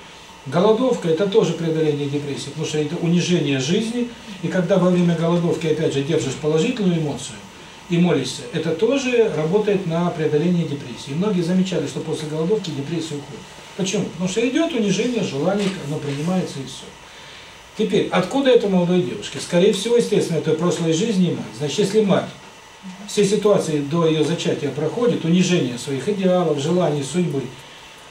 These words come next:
проходит, молится, снимает претензии к другим и недовольство собой, то идёт уже улучшение. Дальше. Импульс, э, это, вот это, так сказать, агрессии и нежелание жить может быть настолько сильным, что он в этой девушке идёт уже из её детей.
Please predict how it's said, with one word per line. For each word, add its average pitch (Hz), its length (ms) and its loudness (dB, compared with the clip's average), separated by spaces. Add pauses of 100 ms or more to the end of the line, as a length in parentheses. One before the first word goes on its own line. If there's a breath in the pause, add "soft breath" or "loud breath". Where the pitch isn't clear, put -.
проходит, 190 560 4
молится, 180 480 2
снимает 180 380 2
претензии 165 480 2
к 160 40 0
другим 160 360 0
и 160 80 0
недовольство 156 420 0
собой, 127 400 -6 (320)
то 220 180 4
идёт 180 300 -2
уже 160 180 -6
улучшение. 135 540 -8 (220)
Дальше. 190 420 0 (480 loud breath)
Импульс, 226 540 0 (160)
э, 160 360 -4
это, 170 140 -4
вот 170 180 -2
это, 185 180 0
так 147 180 0
сказать, - 280 -6
агрессии 160 500 2
и 160 160 -2
нежелание 160 480 0
жить 135 200 -4
может 175 200 0
быть 165 80 -6
настолько 202 440 2
сильным, 117 320 -4 (360 loud breath)
что - 160 -4
он 185 100 6
в 180 60 4
этой 180 160 2
девушке 185 380 0
идёт 165 220 0
уже 147 180 0
из - 160 -4
её 147 120 -2
детей. 139 360 -8